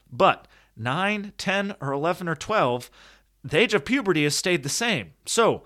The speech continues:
those years are not too early to start talking to young people about sexuality and God's intention for it.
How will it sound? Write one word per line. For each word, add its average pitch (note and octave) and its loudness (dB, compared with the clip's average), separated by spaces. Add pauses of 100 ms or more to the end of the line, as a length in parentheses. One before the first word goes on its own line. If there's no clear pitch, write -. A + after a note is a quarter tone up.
(440)
those E3 0
years F#3 0
are B2 -6
not C#3 -4
too G3 -2
early E3 -2
to B2+ -6
start C3 -4
talking B2+ -4
to A2+ -8
young E3+ -4
people A#2+ -4 (260)
about B2 -2
sexuality C3+ -2
and A2 -8
God's A2+ -4
intention A#2+ -6
for G2 -10
it. - -20